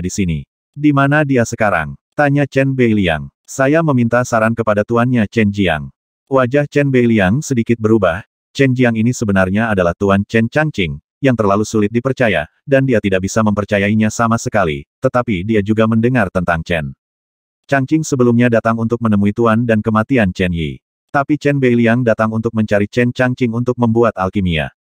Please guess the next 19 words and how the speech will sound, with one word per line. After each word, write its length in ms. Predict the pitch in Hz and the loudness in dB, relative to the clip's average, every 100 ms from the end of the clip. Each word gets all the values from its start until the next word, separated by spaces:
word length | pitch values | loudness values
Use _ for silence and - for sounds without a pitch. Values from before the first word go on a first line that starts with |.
| _ | _
Siapa 400 | - 131 131 147 | -4 0 2 0
sangka 320 | - 131 131 | -2 -2 0
bahwa 240 | 120 113 110 | 2 0 0
saat 240 | 113 110 | -2 -2
ini, 400 | 117 101 92 160 _ _ 120 | 0 0 0 -2 _ _ 0
dia 160 | 120 | 0
secara 240 | 123 117 113 | 2 0 0
pribadi 400 | 117 104 110 110 | 0 0 2 0
memerintahkan 560 | 95 92 95 95 107 - | 0 0 -2 -2 -4 0
Chen 160 | 113 110 | 0 2
Jiang, 400 | 143 117 76 78 _ - | 2 2 0 -8 _ 0
leluhur 320 | 131 120 143 | 2 4 2
keluarga 400 | 135 110 98 95 | 2 2 2 -2
Chen 240 | - 104 127 | -2 -2 0
yang 160 | 113 | 2
memilih 320 | 101 107 117 | 2 2 2
Ming, 320 | 120 120 113 - | 2 0 -2 -6
untuk 240 | 147 143 139 | -4 -2 -2
menjadi 260 | 117 107 | 0 2